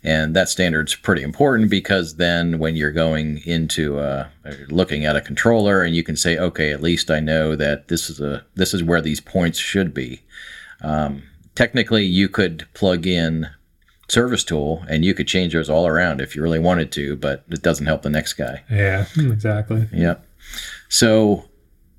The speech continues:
Speaker 1: usually you'll use the quick setup, and that's one of the first things you do. And we'll go through some more specific steps, but you use the quick setup to lay out the I O points.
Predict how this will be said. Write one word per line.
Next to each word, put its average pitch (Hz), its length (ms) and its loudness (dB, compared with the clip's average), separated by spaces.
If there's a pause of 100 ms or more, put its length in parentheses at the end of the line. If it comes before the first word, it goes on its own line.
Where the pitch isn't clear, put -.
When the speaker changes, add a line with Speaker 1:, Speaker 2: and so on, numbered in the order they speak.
(340)
Speaker 1:
usually 120 560 4
you'll 104 260 4
use 110 320 4
the 101 80 2
quick - 260 -2
setup, 90 460 2
and 98 100 4
that's 110 200 2
one 98 160 4
of 87 80 0
the 85 100 2
first 92 260 2
things 82 260 0
you 80 100 2
do. 82 400 2
And 92 180 2
we'll 110 120 4
go 95 200 2
through 87 300 0
some 85 180 0
more 82 160 2
specific - 540 -2
steps, - 420 -2
but 78 300 -2
you 85 120 0
use 110 200 4
the - 80 0
quick - 240 -2
setup 98 420 2
to 82 520 2 (260)
lay 90 280 2
out 87 200 0
the 85 80 0
I 80 260 2
O 82 140 2
points. 71 540 -4